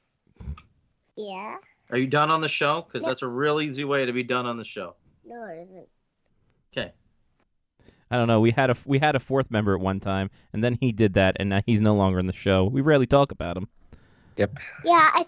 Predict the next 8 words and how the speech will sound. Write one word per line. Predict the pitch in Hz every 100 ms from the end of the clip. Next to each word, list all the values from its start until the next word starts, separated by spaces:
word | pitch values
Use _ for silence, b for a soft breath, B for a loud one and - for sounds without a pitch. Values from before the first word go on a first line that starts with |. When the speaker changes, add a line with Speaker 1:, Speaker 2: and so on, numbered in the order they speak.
| -
Speaker 1:
think | 339 339
I | 285
know | 269 226 208 208 208 214 220 -
who | - 330
that | 262 226 - _ _
is. | 208 185 190 190 196
Speaker 3:
Who's | 127 127 104
that? | 110 104 -